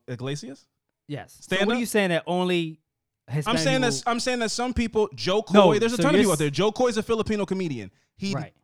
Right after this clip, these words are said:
Speaker 1: a lot of his comedy is based around him being Filipino, so his
Speaker 2: Okay.
Speaker 1: audience is predominantly Filipino. But he's a funny comedian.
Speaker 2: Yes, he is funny.
Speaker 1: Tyler Perry knows how to make a movie. He bought a bunch of cameras, and he knows how to write something that is compelling in some kind of way. But
Speaker 2: Yes.
Speaker 1: mostly black people go and see his mu-, his, his art.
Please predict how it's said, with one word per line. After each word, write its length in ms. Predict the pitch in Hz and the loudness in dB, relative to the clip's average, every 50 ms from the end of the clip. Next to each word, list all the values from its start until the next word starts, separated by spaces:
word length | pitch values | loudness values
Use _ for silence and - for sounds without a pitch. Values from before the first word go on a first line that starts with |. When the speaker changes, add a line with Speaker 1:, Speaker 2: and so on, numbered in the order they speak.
| - 175 | -8 -4
Speaker 1:
a 120 | 170 165 | -2 0
lot 240 | 156 160 175 208 214 | 2 2 2 2 2
of 60 | 196 | 2
his 120 | 220 214 | 0 0
comedy 420 | - - 202 190 185 185 175 180 170 | 0 0 0 0 0 0 -2 -2 -2
is 100 | 156 139 | -2 -2
based 240 | 117 160 160 151 - | -2 -4 -4 -4 -4
around 140 | 165 160 151 | -2 -2 -2
him 80 | 156 147 | -2 -2
being 180 | 151 151 151 | -2 -4 -4
Filipino, 600 | - - 160 180 175 - 131 113 113 110 123 135 - _ _ _ | -4 -4 -6 -6 -4 -4 -6 -4 -4 -4 -6 -6 -10 _ _ _
so 160 | - - 185 175 | -6 -2 0 0
his 140 | 180 190 175 | 0 0 0
Speaker 2:
Okay. 80 | - 143 | 0 0
Speaker 1:
audience 280 | 147 156 160 165 151 | 0 0 0 -2 -4
is 80 | 175 175 | -4 -4
predominantly 500 | - 190 147 139 135 135 139 143 151 156 | -4 -4 -2 -2 -2 -2 -2 -2 -4 -4
Filipino. 540 | 147 151 151 175 - 277 302 202 117 113 - | -4 -4 -6 -4 -4 -4 -2 -2 -4 -4 -4
But 140 | - 208 190 | -2 -2 0
he's 160 | 240 277 214 | 0 0 -2
a 80 | 175 117 | -4 -6
funny 320 | - - 151 175 208 190 147 | -6 -4 -4 -2 -2 -2 -2
comedian. 540 | - 123 117 165 294 320 247 113 151 247 - _ _ _ _ - | -4 -4 -4 -2 -2 -2 -4 -4 -6 -10 -12 _ _ _ _ -10
Speaker 2:
Yes, 180 | 139 202 202 196 | -10 -8 -8 -8
he 80 | 240 | -8
is 120 | 359 381 - | -10 -10 -12
funny. 280 | - 131 95 87 - - | -14 -16 -16 -18 -14 -8
Speaker 1:
Tyler 300 | - 170 180 202 233 233 | -4 -2 0 0 0 0
Perry 260 | - 233 254 262 254 | 0 0 0 0 0
knows 160 | 208 220 233 | 0 0 0
how 120 | 220 240 220 | 0 0 -2
to 80 | 214 | 0
make 180 | 185 208 220 214 | 0 -2 -2 -2
a 40 | 226 | -2
movie. 260 | 226 254 247 190 151 | -2 -2 -2 -2 -2
He 80 | 139 131 | -2 -2
bought 160 | 139 139 135 | -2 -2 -2
a 20 | |
bunch 220 | 117 139 147 147 - | -2 -2 -4 -4 -6
of 40 | 170 | -6
cameras, 440 | - 160 165 175 185 196 208 190 156 | -4 -4 -4 -2 -4 -4 -4 -4 -4
and 80 | 131 | -4
he 60 | 135 131 | -4 -4
knows 160 | 139 139 131 | -4 -4 -4
how 100 | 156 147 | -2 -2
to 80 | 143 123 | -2 -2
write 240 | 120 131 139 135 - | -2 -2 -4 -4 -6
something 340 | - 165 156 147 170 165 151 | -6 -8 -6 -6 -6 -4 -4
that 220 | 143 135 135 - _ | -4 -4 -6 -8 _
is 220 | - 135 131 120 - | -8 -8 -8 -6 -6
compelling 420 | - 127 104 135 135 143 147 143 | -6 -6 -6 -6 -6 -4 -4 -4
in 80 | 147 143 | -4 -4
some 160 | - 156 151 | -4 -6 -4
kind 180 | 160 165 185 | -4 -4 -2
of 60 | 190 170 | -2 -2
way. 260 | 135 117 123 147 - _ _ _ _ _ - | -2 -2 -4 -6 -8 _ _ _ _ _ -4
But 160 | - 196 196 | -2 -2 -2
Speaker 2:
Yes. 60 | 185 185 | 0 0
Speaker 1:
mostly 320 | 208 233 226 - 233 208 | 0 0 0 0 -2 -2
black 220 | 185 208 214 208 | -2 -2 -2 -2
people 200 | - 226 190 190 | -4 -4 -4 -2
go 140 | 180 190 190 185 | -2 -2 -2 -2
and 60 | 175 | -2
see 100 | - 190 | -2 -4
his 100 | 190 185 | -4 -4
mu-, 120 | 233 262 - | -4 -4 -2
his, 140 | 165 180 175 160 | -2 -2 -2 -2
his 100 | 170 202 | -4 -6
art. 240 | 269 - - - | -6 -6 -10 -14